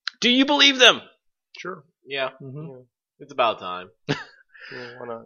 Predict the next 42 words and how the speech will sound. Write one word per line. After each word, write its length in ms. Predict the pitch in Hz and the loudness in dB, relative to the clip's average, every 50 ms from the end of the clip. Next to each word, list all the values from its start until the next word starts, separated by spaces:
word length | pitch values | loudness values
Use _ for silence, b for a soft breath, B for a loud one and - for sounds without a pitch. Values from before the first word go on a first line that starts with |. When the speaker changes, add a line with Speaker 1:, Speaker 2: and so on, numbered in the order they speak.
| - - | -12 -2
Speaker 1:
So 140 | - 135 | 0 2
do 140 | 120 127 127 | 2 4 4
we, 80 | 127 123 | 4 2
do 220 | - - - 120 | 0 -2 -4 -2
we 80 | 117 117 | 0 0
get 80 | 117 | 2
Final 180 | - 123 120 113 | 4 4 4 4
Fantasy 220 | 117 127 110 117 | 2 -2 -6 -6
fifteen 640 | 107 - 120 - - - 117 113 113 113 110 113 117 - _ _ _ _ _ _ _ _ _ _ _ _ _ _ | -4 -4 -4 -4 -4 -6 -6 -4 -4 -6 -6 -8 -12 -18 _ _ _ _ _ _ _ _ _ _ _ _ _ _
and 220 | - 113 113 110 104 | -4 0 0 2 2
Final 180 | - 120 113 113 | 4 2 4 4
Fantasy 260 | 127 113 107 117 110 | 2 0 -2 -2 0
seven 240 | - 117 110 110 110 | 2 2 2 2 2
Remake 260 | 110 110 110 107 - | 0 0 0 0 2
Part 160 | - 139 156 | 2 2 2
One? 240 | 107 113 131 147 156 - _ _ _ _ _ _ - | 2 0 -2 -4 -8 -20 _ _ _ _ _ _ -2
Speaker 2:
No. 120 | 117 98 - - _ _ _ - | -2 -2 -2 -4 _ _ _ 2
Speaker 1:
This 180 | 113 - - | 2 2 4
year? 160 | 127 147 165 - - _ _ _ - - | 2 0 0 -2 -8 _ _ _ -4 0
Speaker 4:
I 120 | 139 180 175 | 0 0 0
still 260 | - - 151 131 113 | 0 0 -2 -2 -2
think 280 | - 120 113 110 101 - _ _ - | -4 -8 -10 -12 -12 -16 _ _ -10
Final 180 | - 110 107 101 | -6 -6 -6 -6
Fantasy 200 | 104 95 92 98 | -8 -12 -14 -12
seven 260 | - - - - 98 | -12 -12 -12 -12 -14
Remake 340 | 98 98 98 98 95 - _ | -14 -14 -14 -14 -16 -16 _
Part 220 | - 110 101 - | -10 -10 -10 -10
One 220 | 104 98 98 95 98 | -10 -12 -12 -10 -10
is 380 | 95 95 95 - - - - _ _ _ _ _ - | -12 -12 -12 -12 -14 -16 -18 _ _ _ _ _ -16
two 80 | - 113 | -10 -6
thousand 300 | 107 104 101 95 104 - | -4 -4 -4 -6 -8 -10
seventeen. 560 | - 113 104 104 101 107 107 104 104 104 - _ _ | -10 -10 -10 -12 -14 -14 -16 -16 -16 -18 -20 _ _
Speaker 2:
Yeah. 120 | 113 110 | 4 4
Speaker 1:
Right. 260 | 101 95 95 90 90 90 - _ - | 6 6 4 2 -2 -8 -10 _ -4
Speaker 4:
I 60 | 123 | -2
just 180 | 135 139 - - | -2 -2 -2 2
feel 180 | 170 170 165 | 4 4 4
like 140 | 160 156 147 | 4 4 2
the 80 | 143 143 | 0 -2
twenty-year 400 | - 143 147 139 139 135 135 131 | -4 -4 -6 -4 -4 -4 -4 -4
anniversary 540 | 127 123 107 120 120 120 - 120 120 113 110 | -4 -2 -2 -2 -2 -2 -2 -4 -4 -6 -6
is 200 | 101 - - | -6 -6 -8